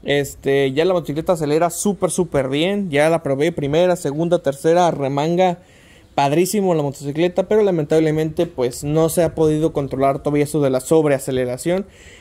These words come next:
Y es porque, como les comento, las pipetas ya están muy desgastadas, ya están muy viejas, entonces están agrietadas.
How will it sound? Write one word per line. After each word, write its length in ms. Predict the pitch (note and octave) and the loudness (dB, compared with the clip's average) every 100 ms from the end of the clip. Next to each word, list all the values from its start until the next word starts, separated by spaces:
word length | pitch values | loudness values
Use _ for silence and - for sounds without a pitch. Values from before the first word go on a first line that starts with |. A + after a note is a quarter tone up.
| - | 0
Y 120 | G#3+ | 0
es 100 | G#3 | 2
porque, 400 | G3+ G3 G3+ G3 | -2 -2 -2 -2
como 160 | D#3 | -4
les 100 | C#3+ | -6
comento, 340 | - D3 E3 E3+ | -2 -2 -2 0
las 140 | F3 | -2
pipetas 640 | F3 C#3 D#3+ D#3+ D#3+ D#3 - - | -2 -2 -2 0 -2 -2 -12 -4
ya 120 | D3 | -4
están 220 | D3 D#3+ | 0 0
muy 200 | D#3 E3 | 2 0
desgastadas, 560 | D3+ C#3 A#2+ - D3 D3 | 0 -4 -6 0 2 2
ya 60 | |
están 220 | C#3+ D3+ D3+ | 0 -2 -2
muy 160 | D3+ | -2
viejas, 380 | D3+ D#3+ E3+ F3+ | 0 0 0 -4
entonces 240 | - D3+ | -2 -4
están 200 | C#3+ D#3 | -2 0
agrietadas. 720 | E3 D3 C#3 C#3+ E3+ F3 F3+ | 0 0 0 2 2 2 -2